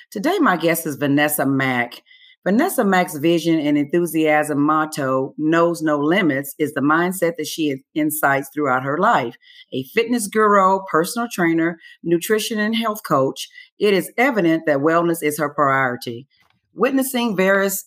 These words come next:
unhealthy lifestyles and chronic diseases within her family, Vanessa made the decision to live healthy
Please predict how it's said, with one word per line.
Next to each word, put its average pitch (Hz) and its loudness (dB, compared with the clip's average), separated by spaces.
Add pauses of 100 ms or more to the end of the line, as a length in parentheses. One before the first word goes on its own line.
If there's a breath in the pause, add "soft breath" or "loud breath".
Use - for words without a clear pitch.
unhealthy 170 2
lifestyles 160 2
and 139 -8
chronic 165 0
diseases 143 -2
within 156 -2
her 208 -2
family, 139 -2 (260 loud breath)
Vanessa 165 0
made 160 0
the 170 -4
decision 156 -2
to 143 -4
live 160 0 (180)
healthy 151 -2